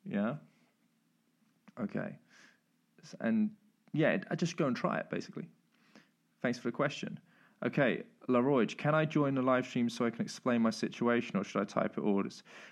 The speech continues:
Um, just bullet point it. I mean, this, this live stream right now is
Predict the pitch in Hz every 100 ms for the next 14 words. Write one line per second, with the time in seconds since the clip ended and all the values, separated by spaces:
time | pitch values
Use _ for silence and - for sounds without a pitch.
0 | - - 135 143 147 143 143 127 165 -
1 | - _ _ _ _ _ - 127 135 -
2 | 147 139 156 160 - 131 135 131 143 -
3 | 160 151 143 139 135 - 135 131 127 120
4 | 123 117 117 113 113 117 113 104 -